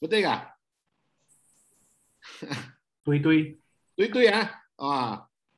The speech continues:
Speaker 1: ah, eh, apa, mat-, ah, hidup segan mati tak nak. Ah, jangan buat macam tujuh puluh. <laughs> You boleh belajar lagi. Ah, tujuh puluh, you dapat satu,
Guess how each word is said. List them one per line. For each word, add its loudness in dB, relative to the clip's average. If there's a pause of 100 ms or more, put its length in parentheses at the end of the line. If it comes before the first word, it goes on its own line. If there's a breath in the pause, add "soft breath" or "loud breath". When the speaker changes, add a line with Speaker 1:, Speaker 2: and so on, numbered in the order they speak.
(120)
Speaker 1:
ah, -4
eh, -2
apa, -6
mat-, -4 (160)
ah, -2
hidup 4
segan 2 (240)
mati -2
tak -4
nak. -2 (500)
Ah, -2
jangan 2
buat 4
macam -2
tujuh 4
puluh. 2 (100)
<laughs> -6
You 0 (120)
boleh 6
belajar 2
lagi. -2 (440 soft breath)
Ah, -6 (560)
tujuh 6
puluh, 6
you 8
dapat 4
satu, 4